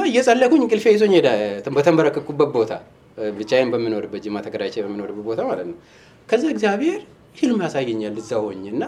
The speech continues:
ባይክ እየነዳሁ ጅማ ከተማ ውስጥ የሆነ ጅማ መሀል ላይ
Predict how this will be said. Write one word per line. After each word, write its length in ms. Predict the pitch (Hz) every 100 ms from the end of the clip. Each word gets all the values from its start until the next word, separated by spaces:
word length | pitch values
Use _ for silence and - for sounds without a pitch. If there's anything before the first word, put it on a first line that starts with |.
| - - _ _ -
ባይክ 360 | 143 143 135 - 120 107 98 90 - _ - -
እየነዳሁ 460 | 123 139 135 143 -
ጅማ 200 | 131 131 131
ከተማ 260 | 139 143 156
ውስጥ 220 | 127 - 127
የሆነ 240 | 117 117 104
ጅማ 220 | 110 107 107
መሀል 300 | 104 110 110
ላይ 160 | 104